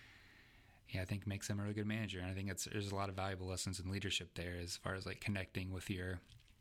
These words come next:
knowing your team, knowing your, the strengths and weaknesses of everybody on your team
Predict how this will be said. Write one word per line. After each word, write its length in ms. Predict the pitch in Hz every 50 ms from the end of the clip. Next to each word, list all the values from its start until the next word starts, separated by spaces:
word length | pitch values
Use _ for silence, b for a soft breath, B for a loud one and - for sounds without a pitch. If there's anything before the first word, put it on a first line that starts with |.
| - - - - - - - - - -
knowing 300 | 127 110 104 104 110 110
your 120 | 110 107
team, 360 | 107 - 110 104 104 101 101
knowing 320 | 98 98 98 101 101 104 101
your, 280 | 101 101 101 101 98 b b b b b b b b b b b b b b b b b b b b b b b b b b
the 80 | - 104
strengths 320 | - - 107 98 - - -
and 300 | 98 95 95 95 92 87 - -
weaknesses 500 | 110 98 95 - 104 92 - - 98 95
of 60 | 98
everybody 420 | 95 95 98 95 95 95 95 95
on 160 | 95 98 98 98
your 100 | 95 90
team 460 | - - 95 92 95 92 92 92